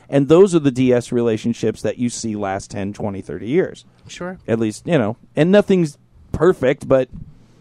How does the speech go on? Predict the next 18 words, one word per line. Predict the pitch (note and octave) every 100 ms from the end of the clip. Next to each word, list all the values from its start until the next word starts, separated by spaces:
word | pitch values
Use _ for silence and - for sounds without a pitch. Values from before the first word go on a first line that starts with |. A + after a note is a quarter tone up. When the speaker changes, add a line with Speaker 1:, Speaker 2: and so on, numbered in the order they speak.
| _ _ _ _ _ _ _ _
Speaker 1:
I | B2+
love | C3+ C3+ C3+
this. | F#2 - -
I | G#2
love | G#2 G#2+ A2
this | A2 -
topic | B2 A2 G#2+ F#2 -
because | G#2 A#2 G2+ G2+
I | G#2
really | A2+ A#2 A2 A2 A2
had | A2+ G#2
to | A2
come | G#2 A2+ G#2
out | G#2 G#2+ - -
of, | G#2+ G2+ G2 G2 - _ _ _
of | - G#2+ G#2 A#2+
my | G2+ F#2+
cloud | - D3 F#3 D#3 E2+